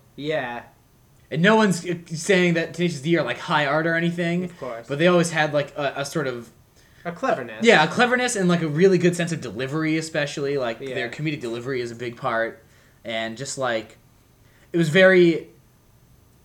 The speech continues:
Speaker 2: it was very, like, it was very absurd.
Speaker 1: Mm-hmm.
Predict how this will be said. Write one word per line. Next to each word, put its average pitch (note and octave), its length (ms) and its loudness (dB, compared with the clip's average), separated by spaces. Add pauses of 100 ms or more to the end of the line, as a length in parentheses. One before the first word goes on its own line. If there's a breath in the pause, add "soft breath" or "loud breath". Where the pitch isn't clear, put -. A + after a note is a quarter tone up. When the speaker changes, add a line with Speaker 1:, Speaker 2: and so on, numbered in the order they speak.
(880)
Speaker 2:
it G3 100 6
was F#3 160 6
very, G3+ 360 6
like, E3 420 2
it F3+ 80 4
was F3 120 6
very F#3+ 220 6
absurd. G#2 600 -4 (260)
Speaker 1:
Mm-hmm. C3+ 240 -18